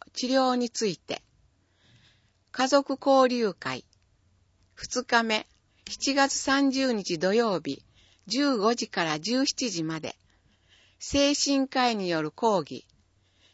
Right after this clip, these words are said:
家族の対応について。家族交流会。開催場所、大阪市心の健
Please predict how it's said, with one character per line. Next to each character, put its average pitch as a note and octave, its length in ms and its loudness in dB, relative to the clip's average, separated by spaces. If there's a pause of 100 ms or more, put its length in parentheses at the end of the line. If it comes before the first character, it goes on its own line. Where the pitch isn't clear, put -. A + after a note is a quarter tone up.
(140)
家 C4 160 -4
族 C#4+ 240 4
の G#3 140 0
対 B3+ 360 2
応 B3 180 4
に A#3 140 -2
つ - 180 -2
い F3+ 120 -2
て。 - 240 -10 (880)
家 B3+ 160 0
族 C4+ 360 2
交 C4 240 6
流 A#3 260 -2
会。 - 320 -14 (840)
開 C4+ 240 4
催 B3+ 360 2
場 A#3+ 140 0
所、 G#3+ 300 -4 (520)
大 B3 200 2
阪 C4+ 340 0
市 F#3 160 -4
心 C4+ 400 0
の C4 140 2
健 C4+ 280 0